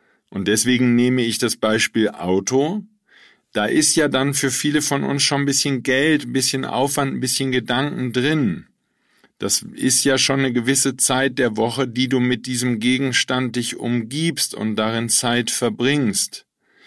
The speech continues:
Damit hättest du eine wichtige Zeit, einen wichtigen Anteil von Zeit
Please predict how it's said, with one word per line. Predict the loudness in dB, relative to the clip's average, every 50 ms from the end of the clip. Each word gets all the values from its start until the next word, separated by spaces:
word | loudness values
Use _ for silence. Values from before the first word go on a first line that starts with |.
| -20 -20 -20 -20 -20 -20 -20 -20 -20 -20 -20 -20 _ _ -20 -20 _ _ _ _ _ _ -14 -8
Damit | -4 -2 0 2 0 0 0 2
hättest | 0 0 0 0 0 0 0 -2 0
du | 2 4 4 4 4 2 0 -4 -10 _ _ _ _ _ _ _ _ _ _ _ _ _ _ _ _ _ _ _ _ _ _ _ _ _ _ -2
eine | 0 2 2 2 4
wichtige | 4 2 2 2 2 2 2 2 2 2
Zeit, | 2 2 2 2 2 2 2 0 -2 -4 -10 -16 _ _ _ _ _ _ _ _ _ _ _ _ _ _ _ -12
einen | -10 -6 -2
wichtigen | 0 0 0 0 -2 -2 -2 -2 -4
Anteil | -2 -2 0 0 0 0 0 0 0
von | 0 -2 -2 -2 0
Zeit | 0 -2 0 0 -2 0 0 -2 -4 -6 -8 -16 -18 -18